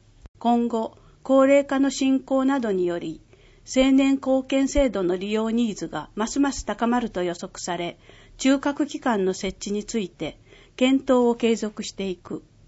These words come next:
図、青年貢献制度の全体像。すでに判断能力が不十分、法定後見、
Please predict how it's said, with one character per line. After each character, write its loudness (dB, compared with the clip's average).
図、 -2
青 2
年 2
貢 2
献 0
制 2
度 -2
の -4
全 -2
体 -2
像。 -8
す -4
で 2
に -2
判 2
断 4
能 4
力 -4
が -6
不 -4
十 -2
分、 -12
法 2
定 2
後 -4
見、 -10